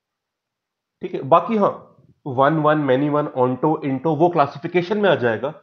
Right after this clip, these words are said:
जो मैं करवाऊंगा आपको। अब ये सारे टर्म्स हमको देखना। पहली चीज जो इसमें हम देख चुके हैं टर्म्स,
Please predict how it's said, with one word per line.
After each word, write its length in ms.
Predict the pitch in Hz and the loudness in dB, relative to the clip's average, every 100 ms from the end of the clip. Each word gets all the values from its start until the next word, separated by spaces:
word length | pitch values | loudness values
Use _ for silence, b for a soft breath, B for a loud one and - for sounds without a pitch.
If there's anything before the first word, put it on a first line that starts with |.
| _ _ | _ _
जो 80 | 135 | -6
मैं 80 | 127 | -2
करवाऊंगा 480 | 127 107 110 110 107 | -2 0 -2 0 -2
आपको। 360 | - 147 - _ _ _ _ - | -4 -10 -10 _ _ _ _ -2
अब 140 | 165 135 | -2 0
ये 180 | 196 | 0
सारे 240 | 233 208 190 | 2 4 4
टर्म्स 260 | 190 170 | 2 0
हमको 200 | 170 147 | -2 -2
देखना। 260 | 120 117 135 | -4 -2 -4
पहली 320 | 143 151 196 | -2 -2 -2
चीज 260 | 196 202 151 | -2 -4 0
जो 120 | 175 | 0
इसमें 220 | 175 180 | 0 0
हम 180 | 180 175 | 0 2
देख 260 | 127 123 - | 2 0 -4
चुके 200 | 120 110 | -12 -10
हैं 140 | 110 | -10
टर्म्स, 380 | 107 107 110 | -10 -12 -14